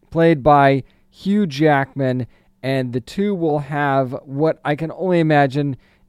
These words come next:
is one <laughs> bloody good time. And now we know that Deadpool three is gonna be coming out on September the sixth,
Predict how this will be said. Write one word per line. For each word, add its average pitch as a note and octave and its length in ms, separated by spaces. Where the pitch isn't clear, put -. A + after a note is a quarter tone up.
is D#3 280
one D#3+ 680
<laughs> - 40
bloody D3+ 560
good C3+ 400
time. A2+ 520
And D3+ 220
now D3+ 180
we E3 80
know D#3+ 200
that D3 280
Deadpool D3 600
three D3+ 340
is D#3+ 260
gonna D3+ 140
be D3 80
coming C#3+ 260
out C3 240
on C#3 200
September C#3 380
the A2 100
sixth, - 500